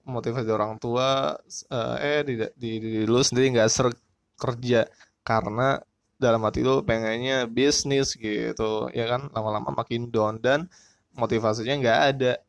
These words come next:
Nah, penting banget nih, eh, penting banget motivasi dalam faktor diri, diri lu sendiri gitu,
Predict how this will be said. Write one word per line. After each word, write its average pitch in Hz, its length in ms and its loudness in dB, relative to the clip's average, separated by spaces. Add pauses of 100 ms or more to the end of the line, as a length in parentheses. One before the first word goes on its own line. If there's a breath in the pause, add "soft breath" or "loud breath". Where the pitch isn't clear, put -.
(240)
Nah, 113 300 -4
penting 160 300 -4
banget 165 320 0
nih, 160 160 -2 (1200 soft breath)
eh, 110 240 4
penting 185 280 0
banget 151 320 0
motivasi 127 720 -2
dalam 113 600 0
faktor 131 520 -2
diri, 120 440 -2
diri 139 320 4
lu 156 160 0
sendiri 143 1200 2
gitu, 107 340 0